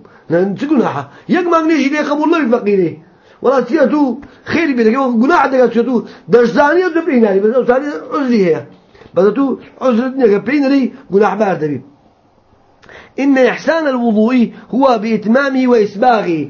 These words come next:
ليعم جميع العضو المغسول. کەواتە جوانیت با-، باش دەست بێ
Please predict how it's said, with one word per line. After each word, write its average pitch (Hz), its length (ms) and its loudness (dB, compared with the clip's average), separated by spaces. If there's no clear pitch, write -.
ليعم 202 680 0
جميع 226 420 2
العضو 247 360 -2
المغسول. 202 840 2
کەواتە 196 320 0
جوانیت 226 440 2
با-، 214 220 2
باش 202 240 0
دەست 185 160 0
بێ 202 80 4